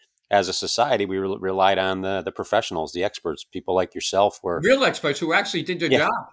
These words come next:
Speaker 1: Who know what
Speaker 2: Not
Speaker 1: the hell they're
Speaker 2: experts
Speaker 1: doing.
Speaker 2: who, who, who actually claim disinformation when they're actually disinforming. <laughs>
Speaker 1: Yeah. Oh, they,
Speaker 2: Yeah.
Speaker 1: they see, they see fourteen other websites. But I laugh too. I, I,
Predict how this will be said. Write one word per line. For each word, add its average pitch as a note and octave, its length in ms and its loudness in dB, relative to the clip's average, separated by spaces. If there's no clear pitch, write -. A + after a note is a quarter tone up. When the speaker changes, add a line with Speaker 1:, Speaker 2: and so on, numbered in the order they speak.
Speaker 1:
Who A2+ 100 -2
know A2+ 120 4
what A2 60 4
Speaker 2:
Not G3 80 4
Speaker 1:
the G3 80 2
hell - 80 4
they're - 80 0
Speaker 2:
experts A2+ 180 -2
Speaker 1:
doing. G#2 240 2
Speaker 2:
who, C#3+ 340 0
who, - 20 -20
who C#3+ 180 0
actually D3+ 360 2
claim D#3+ 360 0
disinformation B2+ 1080 -6
when B2+ 220 -4
they're F3+ 220 2
actually A#2+ 340 -4
disinforming. F2 640 -12
<laughs> - 220 -4
Speaker 1:
Yeah. A#2 140 2
Oh, A2+ 100 2
they, G2+ 140 0
Speaker 2:
Yeah. F2 160 -2
Speaker 1:
they G#2 80 -2
see, G#2 220 -2
they G2 140 -2
see G#2 140 -4
fourteen G2 420 -4
other F#2 160 -2
websites. F2 640 -6
But A2+ 100 2
I A2+ 60 6
laugh G#2 300 2
too. A#2 180 0
I, G2 260 2
I, G2+ 120 -2